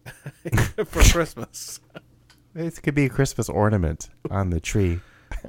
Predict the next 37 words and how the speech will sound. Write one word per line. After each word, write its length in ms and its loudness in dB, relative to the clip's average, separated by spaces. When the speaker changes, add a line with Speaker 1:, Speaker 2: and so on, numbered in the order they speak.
Speaker 1:
We 120 -12
don't 120 -8
need 120 0
Speaker 2:
Put 60 6
Speaker 1:
to 60 2
Speaker 2:
some 80 2
Speaker 1:
make 80 0
Speaker 2:
glitter 180 4
on 40 4
Speaker 1:
everybody 220 2
Speaker 2:
it. 80 -10
Speaker 1:
suffer. 420 -12
Speaker 2:
Put 120 -12
some 140 -16
glitter, 400 -2
some 180 -14
glitter 300 0
on 180 0
it. 80 -12
No, 200 0
but 180 0
you 100 -2
could 160 -4
Speaker 1:
<sighs> 100 -14
Speaker 2:
hire 280 2
one 140 0
of 80 0
those 240 0
newly 240 2
approved, 540 0
uh, 280 4
Amazon 460 0
drones, 560 -2
and 120 -2
they 100 0
can, 240 -4
uh, 240 -4